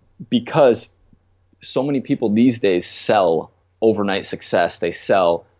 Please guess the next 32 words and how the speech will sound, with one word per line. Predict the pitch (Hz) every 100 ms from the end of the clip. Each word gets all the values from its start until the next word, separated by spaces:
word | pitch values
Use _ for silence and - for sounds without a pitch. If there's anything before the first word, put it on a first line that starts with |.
| -
get | 110 -
abs | 95 95 95 101
in | 90
twenty-eight | - 92 87 90
days. | 92 87 85
They | - 90
sell | - - 101 90 87 - _ _ _ _
sign | - - 101 101
up | 95 -
for |
my | 107 92
business | 87 104 92 92 -
coaching. | - 95 - 98 95 95 - _ _ _
It's | 98 92
a | 87
thousand | 101 92 95 95
a | 92
month, | 90 90 90 -
but | 90 95 85 - -
in | 104 90
three | - 107 104 104
months | 95 92 95 - - - -
you'll | 95 98
be | 95 95
able | 90
to |
quit | 92 104 92
your |
job. | 87 90 95 104
Like, | 101 - -
there's | 131 120
just | 143 135 -